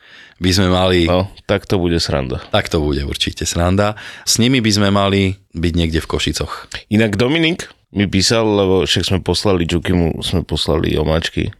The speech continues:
Speaker 2: A ja som niečo komentoval Dominikovi. To je ten druhý, vieš?
Speaker 1: No jasne.
Speaker 2: <laughs>
Speaker 1: To je povedať.
Speaker 2: On, že ináč si ma nasral trocha, ja, že prečo? Tie omáčky som mal dostať ja, ne on.
Speaker 1: Prečo?
Speaker 2: Lebo že on zbiera takéto štiplavé omáčky a miluje čili veci a tak.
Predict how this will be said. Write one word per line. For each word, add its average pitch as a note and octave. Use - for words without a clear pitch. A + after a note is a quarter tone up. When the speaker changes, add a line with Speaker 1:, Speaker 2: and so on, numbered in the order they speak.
Speaker 2:
A F2
ja F2+
som F#2+
niečo F2+
komentoval F#2
Dominikovi. F#2+
To -
je F#2+
ten G#2+
druhý, F#2
vieš? D#2+
Speaker 1:
No E2+
jasne. F#2
Speaker 2:
<laughs> -
Speaker 1:
To F#3+
je -
povedať. F2+
Speaker 2:
On, G#2
že G#2+
ináč A#2
si -
ma C#3
nasral C3
trocha, F2+
ja, F2+
že F#2
prečo? F#2+
Tie G#2
omáčky B2+
som B2+
mal B2
dostať C#3
ja, C#3+
ne A2+
on. F2
Speaker 1:
Prečo? G2+
Speaker 2:
Lebo F2+
že F#2+
on G2+
zbiera G2
takéto F#2+
štiplavé F#2+
omáčky F#2+
a F2+
miluje F#2
čili F#2
veci F2
a D#2
tak. E2+